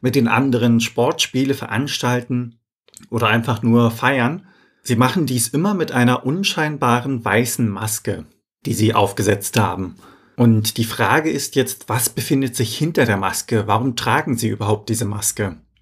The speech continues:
Es könnte in irgendeiner Art und Weise natürlich mit der jeweiligen Kultur zu tun haben oder einfach nur ein modisches Kinkerlitzchen sein.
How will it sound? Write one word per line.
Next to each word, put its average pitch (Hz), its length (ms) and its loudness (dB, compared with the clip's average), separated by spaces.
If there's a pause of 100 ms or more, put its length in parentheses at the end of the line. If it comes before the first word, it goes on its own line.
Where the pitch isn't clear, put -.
(160)
Es - 140 -8
könnte 139 220 4
in 139 100 4
irgendeiner 120 640 2
Art 120 180 -2
und 123 200 -2
Weise 120 340 0
natürlich 113 720 0
mit 113 380 0
der 107 100 4
jeweiligen 110 560 2
Kultur 127 480 0
zu 131 120 -4
tun 127 380 -2
haben 113 400 2
oder 107 220 -6
einfach 117 380 -2
nur 113 140 2
ein 107 320 0
modisches 113 920 0 (400)
Kinkerlitzchen 127 800 2
sein. 120 460 0